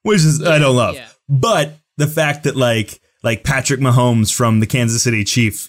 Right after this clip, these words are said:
Speaker 1: was, like, all about Alex Caruso, like, on Twitter, like, he was, like, it, it, there's that camaraderie that you want to be from sports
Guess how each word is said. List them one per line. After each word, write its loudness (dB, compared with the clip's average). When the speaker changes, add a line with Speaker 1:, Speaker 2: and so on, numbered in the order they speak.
Speaker 1:
was, -2
like, -2
all 0
about 0
Alex -4
Caruso, -6
like, -4
on -6
Twitter, -6
like, -6
he -4
was, -6
like, -6
it, -6
it, -12
there's -4
that -4
camaraderie -2
that -4
you 2
want -2
to -6
be 0
from -4
sports -2